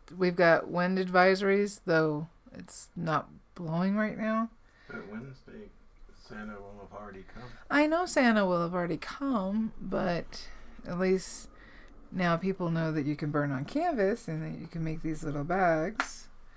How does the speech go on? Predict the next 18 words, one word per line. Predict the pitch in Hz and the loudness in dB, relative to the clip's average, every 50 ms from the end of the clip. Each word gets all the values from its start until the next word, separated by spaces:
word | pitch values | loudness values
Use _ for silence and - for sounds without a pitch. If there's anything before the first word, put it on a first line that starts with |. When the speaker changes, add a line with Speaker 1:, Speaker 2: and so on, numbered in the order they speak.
| - - - - - - - - - - - | -20 -20 -20 -20 -20 -18 -18 -18 -18 -18 -12
Speaker 1:
And | - 175 170 160 135 - | -8 -6 -6 -6 -6 -4
I | 147 156 160 160 | -2 0 0 0
will | 160 160 156 | 2 2 0
be | 147 156 156 | 0 0 -2
able | 156 151 151 151 151 151 147 151 151 147 - - - - - - | -2 -2 -4 -4 -4 -4 -4 -4 -4 -6 -8 -10 -12 -12 -12 -10
to | - - - 147 147 147 143 143 143 139 - - - - - - - - - - - - - - - - - - - - - - - - - - - _ - - - - - - - - - - | -8 -6 -4 -2 -2 -2 -2 -2 -4 -6 -8 -12 -16 -16 -18 -20 -20 -20 -20 -20 -20 -20 -20 -20 -20 -20 -20 -20 -20 -20 -20 -20 -20 -20 -20 -20 -20 _ -20 -20 -20 -20 -16 -16 -16 -12 -8 -4
have | 151 156 165 165 165 156 | 0 2 4 4 4 6
this | 156 156 156 - - - | 4 4 4 4 -2 -4
ready | 180 175 165 165 165 160 160 156 | 4 6 8 8 8 8 4 2
and | 151 151 156 160 | 2 0 0 2
washed | 165 175 175 170 165 175 - - | 4 6 6 6 4 2 0 -4
so | - 175 160 | -4 -2 -2
we | 156 | -2
can | 151 - 170 160 | -4 -4 -6 -4
see | 156 - - - 185 170 160 160 156 160 156 - - - - - - - _ - - - - - - - - - - - - - - | -4 -4 -4 -2 0 2 2 2 0 -2 -4 -6 -12 -20 -20 -20 -20 -20 _ -20 -20 -20 -20 -20 -20 -20 -20 -20 -20 -20 -20 -20 -20
how | - - - 165 156 | -6 0 2 2 2
the | 151 147 | 2 0
graphite | 143 160 170 185 190 - - - 156 151 147 139 - | 4 8 8 8 8 8 4 2 2 2 0 -2 -6